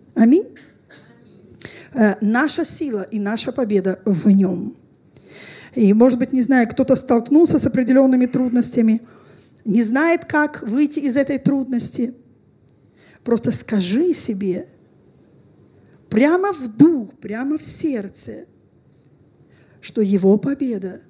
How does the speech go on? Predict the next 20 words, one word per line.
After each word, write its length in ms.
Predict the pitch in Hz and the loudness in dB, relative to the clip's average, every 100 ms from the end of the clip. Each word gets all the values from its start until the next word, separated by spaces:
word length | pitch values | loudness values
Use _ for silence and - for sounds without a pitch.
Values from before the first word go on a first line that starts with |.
| _ | _
она 320 | 214 196 180 | -4 -2 -4
внутри 460 | - 196 - 240 233 | -6 -8 -8 -12 -12
меня. 340 | 226 247 240 - _ _ _ _ _ _ _ _ _ _ _ _ _ _ _ _ _ - - - _ | -12 -14 -14 -20 _ _ _ _ _ _ _ _ _ _ _ _ _ _ _ _ _ -20 -20 -20 _
Божья 580 | - - 220 311 339 381 | -10 2 2 2 -2 -6
победа, 600 | 370 392 330 359 262 233 | -6 -6 -4 -4 -4 -8
она 260 | 247 262 254 | -8 -12 -10
уже 200 | 247 220 | -8 -2
есть 560 | 233 185 208 277 247 - | -2 0 2 2 2 -2
внутри 460 | 202 196 190 202 185 | -2 -2 0 0 2
меня. 340 | 185 185 180 - _ _ _ _ - - - | 2 -2 -4 -12 _ _ _ _ -20 -8 -2
Посмотрите, 640 | 262 359 370 349 247 202 - - - | 0 2 4 4 4 2 -2 -14 0
эм, 580 | 226 220 214 208 175 185 | 2 4 2 0 -4 0
пророка 360 | 240 269 262 | 4 4 4
Иеремии, 380 | 254 247 254 214 | 2 4 2 2
двадцать 320 | 202 247 - | 0 -2 -2
девятая 400 | 247 233 233 226 | 0 2 0 0
глава, 420 | 202 202 240 339 - _ _ _ _ _ _ _ _ - - | 0 2 4 2 0 _ _ _ _ _ _ _ _ -12 2
одиннадцатый, 560 | 208 208 240 202 226 | 2 4 2 0 -2
двенадцатый 480 | 202 208 208 - 220 | 0 2 0 -2 -4
стихи. 500 | - - - 180 - | -4 -6 -4 -4 -6